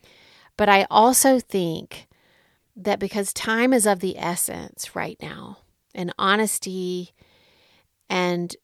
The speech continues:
building exactly what we want to build is of the essence.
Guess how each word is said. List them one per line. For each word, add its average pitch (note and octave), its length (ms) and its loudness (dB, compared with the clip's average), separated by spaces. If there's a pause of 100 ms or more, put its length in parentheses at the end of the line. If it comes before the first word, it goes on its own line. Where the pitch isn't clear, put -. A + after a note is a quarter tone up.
(160)
building G3 760 0 (960)
exactly G#3 560 2
what G#3 180 2
we F#3+ 80 -4
want F#3 140 -4
to F3+ 60 -4
build F3 400 -2
is F3 200 -8
of G3 220 0
the G#3 200 -4
essence. - 920 -8